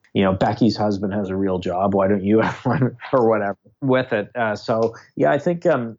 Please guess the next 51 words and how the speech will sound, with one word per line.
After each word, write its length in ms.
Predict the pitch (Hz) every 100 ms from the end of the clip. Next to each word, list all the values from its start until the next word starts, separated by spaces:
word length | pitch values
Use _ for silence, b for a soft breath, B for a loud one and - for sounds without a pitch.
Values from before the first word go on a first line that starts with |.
| -
there's 260 | 135 131 -
something 320 | 160 185 170
about 220 | 135 107
moving 440 | 101 117 135 123
from 280 | 120 113 107
your 160 | 101 92
area. 540 | 98 104 107 98 92 - -
You 220 | 113 113
just 220 | 120 -
know 320 | 110 107 107
when 220 | 104 104
the 60 | 95
time's 380 | - 98 95 98
right. 240 | 101 98
That's 220 | 120 113
what 100 | 165
I 140 | 95 107
hit. 200 | 95 92
I 140 | 98
said, 200 | 98 107
"You 60 | 110
know 60 |
what? 140 | 123 110
I'm 100 | 104
so 200 | 131 135
done 460 | 117 101 110 104 -
with 200 | 113 92
this 200 | 95 -
city. 380 | - 104 107 107 B B B _ -
Um, 440 | 107 98 95 95 - 120
I'm 140 | 113
not 200 | 117 107
feeling 440 | - 110 107 110
it 180 | 110 92 -
here 260 | - 110
anymore. 360 | 107 101 98 104
And 60 | 104
it's 140 | -
not 160 | 113 113
a 100 | 92 _
particularly 760 | - - 110 113 104 104 104 95
great 420 | 92 98 110 110 -
city 460 | - - 101 107 107
that 220 | 98 92
I'm, 200 | 92 -
I'm 220 | 92 92 92
missing 360 | 113 - 107
anything 380 | 101 101 90 101
if 160 | 92 92
I 100 | 85
leave." 360 | 98 117 101